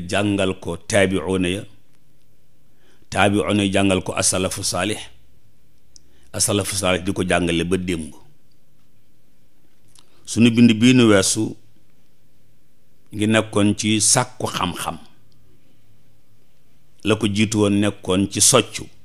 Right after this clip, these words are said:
Sàkku xam-xam, dégg ngeen liñ ci waxoon, te borom bi nee na, mooy teral ña xam ak ña ko gëm.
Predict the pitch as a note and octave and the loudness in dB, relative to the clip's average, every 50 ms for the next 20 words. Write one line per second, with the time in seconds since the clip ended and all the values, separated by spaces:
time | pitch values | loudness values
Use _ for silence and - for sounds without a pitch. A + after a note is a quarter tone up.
0 | - - - - - - - - - - - - - - - - - - - - | -18 -18 -18 -18 -18 -18 -18 -18 -18 -18 -18 -18 -18 -18 -18 -18 -18 -18 -20 -20
1 | - - - - - - - - - - - - - - - - - - - - | -20 -18 -18 -18 -18 -18 -18 -20 -20 -20 -20 -20 -20 -20 -20 -20 -20 -20 -20 -20
2 | - - - - - - - - - - - G2+ F2+ - A#2 G#2+ G#2 G#2+ G2+ - | -20 -20 -20 -20 -20 -18 -18 -16 -6 -2 0 0 0 0 2 2 4 4 4 6
3 | A2+ A#2 C3 C3 A2+ A2 G#2+ G#2 G#2 G#2 G2+ G#2 G#2+ A2+ A#2+ A#2 - A#2 A2+ G#2 | 6 6 6 6 6 6 4 6 6 6 6 6 6 6 6 6 4 4 4 4
4 | - - F#2+ A2 - C4+ D4+ - - - - - - - - - - - - - | 4 2 0 0 -2 -2 -4 -8 -14 -18 -20 -20 -18 -18 -18 -18 -18 -18 -18 -18
5 | - - - - - - - - - - - - - - - - - - - - | -18 -18 -18 -18 -20 -20 -20 -20 -20 -20 -20 -20 -20 -20 -18 -18 -18 -18 -18 -18
6 | - - - - - - - - - - - - - - G#2+ G#2+ G#2+ A#2 A#2+ A#2+ | -18 -18 -18 -18 -18 -18 -18 -18 -18 -18 -18 -10 -4 0 2 4 6 8 8 10
7 | A2+ A2+ A2 G#2 G#2+ G#2 G#2 G#2 G2+ G2+ G2+ G#2 A2 A2 - - - - - - | 10 8 8 6 6 6 6 6 6 6 4 4 2 0 -2 -4 -8 -14 -18 -18
8 | - - - - - - - - - - - - - - - - - - - - | -18 -18 -18 -18 -18 -18 -18 -18 -18 -18 -18 -18 -18 -18 -18 -18 -18 -18 -18 -18
9 | - - - - - - G2 G2+ G#2+ A2+ A#2 A#2 A2+ G#2 - - A2+ A2+ A#2 A2 | -18 -18 -18 -16 -10 -6 -2 2 4 4 6 4 4 2 4 6 6 8 8 8
10 | G#2+ G2 G2+ G#2 A#2+ - - F3+ G3 A3+ B3+ C4+ - - - - - - - - | 8 6 6 4 4 4 4 2 2 2 0 -2 -4 -8 -16 -18 -18 -18 -18 -18
11 | - - - - - - - - - - - - - - - G#2+ G#2 - G#2 G#2 | -18 -18 -18 -18 -18 -18 -18 -18 -18 -18 -16 -16 -6 -2 0 0 2 2 4 2
12 | G#2 - - G2 G2 F#2+ F#2+ F#2+ E2+ | 4 4 2 0 0 2 2 0 0